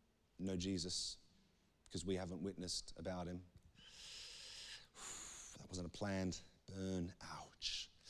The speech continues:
But that is the reality. People won't hear about Jesus if we don't speak about Jesus.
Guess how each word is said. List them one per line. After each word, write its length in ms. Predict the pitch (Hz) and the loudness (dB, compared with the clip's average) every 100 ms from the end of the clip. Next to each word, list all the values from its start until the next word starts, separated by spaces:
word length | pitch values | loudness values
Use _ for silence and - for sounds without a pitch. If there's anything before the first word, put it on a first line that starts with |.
| - - - - - - - | -6 -4 -6 -8 -16 -12 10
But 60 | 110 | 12
that 100 | 117 | 12
is 120 | 120 | 12
the 100 | 127 | 12
reality. 580 | 135 131 147 156 101 82 - - - - - - - - - - - - - - - - - - _ _ _ _ - | 12 12 12 12 10 6 -2 -16 -20 -20 -20 -20 -20 -20 -20 -20 -20 -20 -20 -20 -20 -20 -20 -20 _ _ _ _ 10
People 220 | 160 160 | 12 12
won't 200 | 175 175 | 12 12
hear 220 | 139 190 | 12 12
about 220 | 180 175 | 12 12
Jesus 280 | 131 190 156 | 12 12 12
if 160 | 139 - | 12 12
we 100 | 156 | 12
don't 160 | 160 | 12
speak 280 | - - 160 | 10 10 12
about 240 | 160 156 139 | 12 10 10
Jesus. 540 | 156 156 95 - - | 8 8 6 4 2